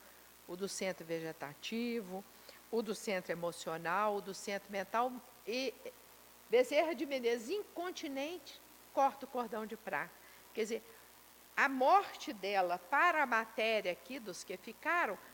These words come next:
corresponde exatamente pro renascimento, em razão não só do adia-, adiantamento espiritual dela, como também do conhecimento que ela tinha a respeito do processo.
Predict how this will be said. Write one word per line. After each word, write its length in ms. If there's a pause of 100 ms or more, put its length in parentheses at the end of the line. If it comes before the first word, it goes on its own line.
(100)
corresponde 680
exatamente 1000
pro 120
renascimento, 680 (440)
em 120
razão 600 (920)
não 240
só 340
do 160
adia-, 460 (140)
adiantamento 840
espiritual 680
dela, 360 (100)
como 260
também 580 (240)
do 100
conhecimento 1040
que 120
ela 200
tinha 340
a 20
respeito 500
do 60
processo. 480